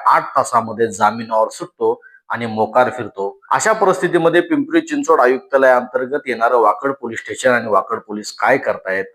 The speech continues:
हा प्रश्नचिन्ह उपस्थित होतो. या घटनेसंदर्भात दाखल झालेल्या गुन्ह्याची एफआयआर आपल्याकडे आहे. त्या एफआयआर मध्ये फिर्यादी स्वतः त्याची आई आहे, त्यांनी असं सांगितलेलं आहे की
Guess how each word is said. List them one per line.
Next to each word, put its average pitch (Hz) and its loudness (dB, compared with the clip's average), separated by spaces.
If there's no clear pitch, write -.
हा 101 -4
प्रश्नचिन्ह 104 -6
उपस्थित 95 -6
होतो. - -20
या 165 -6
घटनेसंदर्भात 185 2
दाखल 156 2
झालेल्या 143 2
गुन्ह्याची 127 -4
एफआयआर 139 4
आपल्याकडे 110 -2
आहे. 110 -4
त्या 180 6
एफआयआर 190 2
मध्ये 170 2
फिर्यादी 151 2
स्वतः 139 2
त्याची 135 0
आई 123 4
आहे, 117 2
त्यांनी 131 -4
असं 120 -2
सांगितलेलं 123 -2
आहे 101 0
की 151 -4